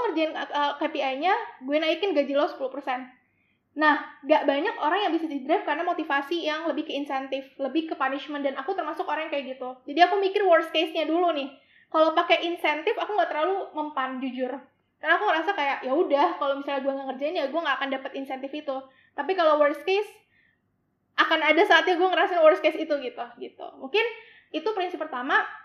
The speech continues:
Tambahan juga prinsip keduanya supaya manage komitmen adalah integrity sih. Ingat aja apa yang kamu lakukan tuh pasti berhubungan sama orang.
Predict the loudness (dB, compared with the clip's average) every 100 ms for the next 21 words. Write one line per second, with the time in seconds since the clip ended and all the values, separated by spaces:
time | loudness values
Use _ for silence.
0 | _ -2 0 -2 -4 0 0 0 -4 -8
1 | -8 -4 -4 -2 -4 -2 -4 -4 -6 -6
2 | -8 -6 -4 -2 0 0 0 -2 -8 _
3 | _ _ _ _ _ _ _ _ -20 _
4 | -2 0 2 0 0 -2 -4 -8 -10 -14
5 | _ _ _ -4 0 0 0 0 4 2
6 | 2 0 -2 -2 0 0 0 -2 2 2
7 | 0 -2 -4 2 2 2 0 -2 -2 0
8 | 0 0 -2 -6